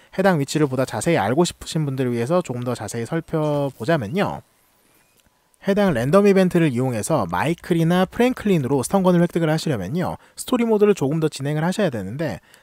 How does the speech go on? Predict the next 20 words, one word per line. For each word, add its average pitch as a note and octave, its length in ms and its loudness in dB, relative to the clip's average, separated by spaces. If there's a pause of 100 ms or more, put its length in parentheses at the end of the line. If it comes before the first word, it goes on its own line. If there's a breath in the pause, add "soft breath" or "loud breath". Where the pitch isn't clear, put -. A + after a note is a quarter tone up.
친구들의 A3 460 2
재결합 F3 480 4
임무까지는 D3 640 2
진행을 C#3 340 -2
하셔야 F#3 300 2
됩니다. F3+ 400 -4 (260 soft breath)
그 G3 120 2
이유라면은 F3 680 2
미스터 D3 280 -2
필립스 F3+ 400 -2
임무에서부터 B2+ 920 -2
친구들의 G3 420 0
재결합 E3+ 420 4
임무까지는 C3+ 600 -2 (200 soft breath)
마이클과 C#3 560 0
프랭클린을 F3+ 520 0
선택할 F3+ 340 2
수 - 100 -2
없기 - 280 -2
때문입니다. F2+ 680 -2